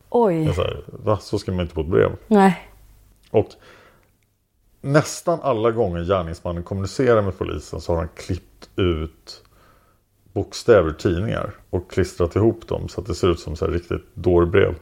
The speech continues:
Speaker 1: Varför gör man det?
Speaker 2: Det är för att man inte ska kunna få sin handstil identifierad.
Speaker 1: Ja, just det.
Speaker 2: Men sen börjar han skriva för hand också. Eh, och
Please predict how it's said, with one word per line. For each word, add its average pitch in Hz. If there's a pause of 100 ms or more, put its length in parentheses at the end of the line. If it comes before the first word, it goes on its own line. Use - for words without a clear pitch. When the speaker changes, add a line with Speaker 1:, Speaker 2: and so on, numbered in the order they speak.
(120)
Speaker 1:
Varför 240
gör 160
man 156
det? 170 (240)
Speaker 2:
Det 110
är 117
för 113
att -
man 98
inte 87
ska -
kunna 85
få 87
sin 87
handstil 92
identifierad. - (460)
Speaker 1:
Ja, 226
just 226
det. - (100)
Speaker 2:
Men 104
sen 123
börjar 131
han 92
skriva 82
för -
hand 92
också. - (1500)
Eh, 92
och -